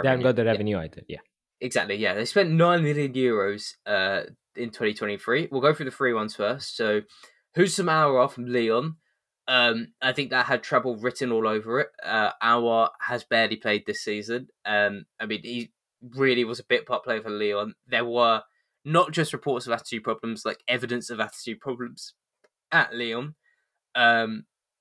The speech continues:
Speaker 2: like, I don't think much needs to be said on that one. I think that was a, a ballsy move to try and sign him. Someone was always going to. I guess on a free, it's worth taking a risk, but definitely not worked out. Evan Ndika,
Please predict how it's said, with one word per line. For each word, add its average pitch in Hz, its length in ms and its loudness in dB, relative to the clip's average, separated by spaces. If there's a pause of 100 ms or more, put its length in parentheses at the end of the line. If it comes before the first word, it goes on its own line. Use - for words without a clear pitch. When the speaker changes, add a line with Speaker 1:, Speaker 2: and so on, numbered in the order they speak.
(120)
Speaker 2:
like, 113 440 -2
I 131 80 0
don't 127 180 0
think 135 180 -4
much 127 320 -2
needs 117 200 -4
to 113 100 -8
be 107 60 -8
said 107 200 -2
on 104 80 -6
that 101 100 -4
one. 104 120 -4
I 101 100 -6
think 117 160 -2
that 113 160 0
was 113 140 -4
a, 113 160 -4 (140)
a 117 120 0 (140)
ballsy 127 480 -4
move 117 260 -2
to - 100 -12
try 117 180 -2
and 110 100 -4
sign 104 280 -2
him. 95 180 -8
Someone 127 400 -2
was 120 140 -4
always 110 300 0
going 101 320 -2 (100)
to. 92 200 -4 (280)
I 113 60 -6
guess 123 260 -2
on 131 100 -4
a 113 40 -6
free, 110 500 -2 (340)
it's 110 160 -10
worth 113 220 0
taking 110 240 -2
a 104 60 0
risk, 104 400 -4
but 98 220 -2 (300)
definitely 110 420 -4
not 90 180 -8
worked 95 280 -8
out. 101 260 -2 (380)
Evan 156 280 2
Ndika, 156 600 -2